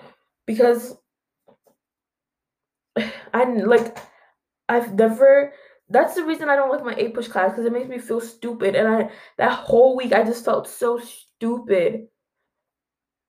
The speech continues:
Because, like, I just felt like I couldn't make it. And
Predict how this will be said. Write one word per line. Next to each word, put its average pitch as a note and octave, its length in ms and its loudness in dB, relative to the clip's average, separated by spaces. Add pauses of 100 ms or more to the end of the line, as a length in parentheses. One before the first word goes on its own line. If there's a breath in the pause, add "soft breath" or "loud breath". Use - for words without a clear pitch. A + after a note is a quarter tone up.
(280)
Because, A#3 380 2
like, G#3+ 160 6
I A3 80 6
just A3 200 -2
felt G#3+ 160 4
like G#3 120 6
I G3 80 6
couldn't A3+ 240 2
make F#3+ 180 0
it. - 240 -4 (2250)
And A#3 600 -6